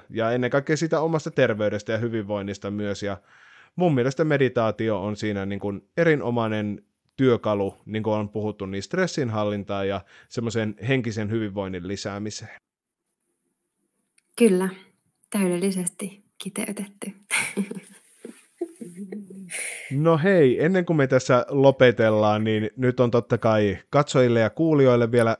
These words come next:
Speaker 1: hyvä muistuttaa, että mikäli sä oot tykännyt tästä mun ja Martan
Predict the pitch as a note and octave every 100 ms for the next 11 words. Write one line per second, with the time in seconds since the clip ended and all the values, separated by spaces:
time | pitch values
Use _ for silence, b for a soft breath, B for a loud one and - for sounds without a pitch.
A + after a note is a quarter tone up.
0 | - C#3+ D#3+ A#2+ B2+ D#3+ - B2 - A#2
1 | G#2+ A2 - B2+ E3 F#3 D3 C#3+ A#2+ -
2 | E3 F3+ C#3+ A#2+ A#2+ - A#2 - C3+ D3
3 | C#3+ B2 C3+ C3 - A2 G#2+